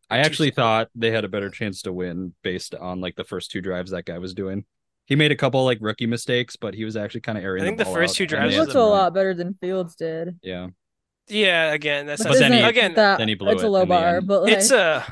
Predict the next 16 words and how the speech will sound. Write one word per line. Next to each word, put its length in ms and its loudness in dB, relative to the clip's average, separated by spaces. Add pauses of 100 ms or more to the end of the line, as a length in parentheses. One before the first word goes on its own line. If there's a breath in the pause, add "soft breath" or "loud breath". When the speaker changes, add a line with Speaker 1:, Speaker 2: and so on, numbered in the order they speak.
(200)
Speaker 2:
it's 160 0
incredible. 560 0
I 80 -2
think 220 -2
they're 240 2
committed 340 -2
to 60 -4
the 100 -6
tank 320 -6
more 160 -4
than 160 -8
we 160 -4
are, 180 -4
'cause 180 -8
they 100 2
were 180 0